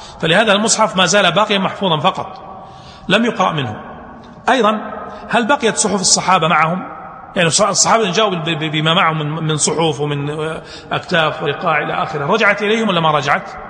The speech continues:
رجعت إليهم. إذن بقيت الصحف و-، آه، واللخاف وال-، والعسب وغيرها بين يدي الصحابة، يعني كل واحد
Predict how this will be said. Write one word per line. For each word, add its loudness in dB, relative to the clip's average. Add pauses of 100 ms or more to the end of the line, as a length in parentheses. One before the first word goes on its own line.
(800)
رجعت 2
إليهم. -2
إذن 0
بقيت 0
الصحف -2 (640)
و-، 2
آه، 0
واللخاف 0
وال-، -2
والعسب -2
وغيرها 0
بين -2
يدي -4
الصحابة، -4
يعني -10
كل -2
واحد 0